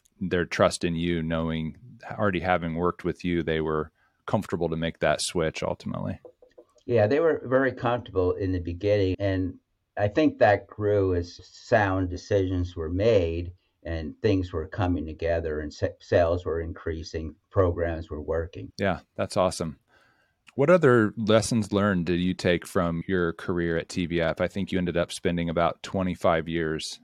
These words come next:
Speaker 1: at T V F and in a forty-four-year textile industry career, if I remember correctly.
Speaker 2: Yeah, you mentioned the twenty-five years, and I, the thing that made me really happy was I retired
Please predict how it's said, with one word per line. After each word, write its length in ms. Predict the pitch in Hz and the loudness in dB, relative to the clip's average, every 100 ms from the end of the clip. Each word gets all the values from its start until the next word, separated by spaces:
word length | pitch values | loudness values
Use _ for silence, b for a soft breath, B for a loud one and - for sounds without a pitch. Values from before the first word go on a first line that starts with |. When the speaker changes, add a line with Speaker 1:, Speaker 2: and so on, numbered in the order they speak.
| _ | _
Speaker 1:
at 240 | 95 90 | -6 -6
T 200 | - 90 | -4 -4
V 180 | 82 82 | -2 0
F 340 | 82 80 - - - | 0 0 -2 -10 -6
and 280 | 82 78 - _ _ _ - | -4 -4 -8 _ _ _ -6
in 100 | 95 | -4
a 60 | |
forty-four-year 920 | - 104 95 87 98 92 90 85 85 80 | 0 2 2 0 2 2 2 2 0 -2
textile 600 | - 90 - 87 80 80 | -2 -2 -2 -2 -2 -2
industry 460 | 82 80 - 82 | -6 -8 -6 -8
career, 460 | - 85 80 78 80 | -6 -6 -4 -4 -4
if 100 | - | -4
I 80 | 82 | -4
remember 340 | 78 78 76 | -4 -6 -6
correctly. 520 | - 80 - 80 82 _ _ _ _ | -6 -8 -6 -8 -8 _ _ _ _
Speaker 2:
Yeah, 240 | 110 110 104 - | -2 0 0 0
you 80 | |
mentioned 340 | 113 120 123 104 | 4 4 2 -4
the 40 | |
twenty-five 540 | 90 120 107 101 92 110 | 0 0 2 2 2 2
years, 360 | 123 110 92 | 4 4 2
and 100 | 92 | 0
I, 220 | 87 87 - - 90 - | -2 -2 -8 -10 -10 -8
the 100 | 104 87 - | -8 -8 -2
thing 200 | 127 113 | 2 4
that 280 | 107 92 92 - - | 4 2 0 -6 -12
made 280 | 95 92 90 | -2 0 0
me 240 | 87 82 - _ _ _ - | -2 -4 -8 _ _ _ 2
really 320 | 113 92 85 | 4 4 2
happy 400 | 95 92 90 82 | 2 2 2 -4
was 180 | 78 90 | -4 -2
I 120 | 85 | -2
retired 880 | 85 87 - - 101 95 80 76 | -2 -6 -6 2 6 6 4 -2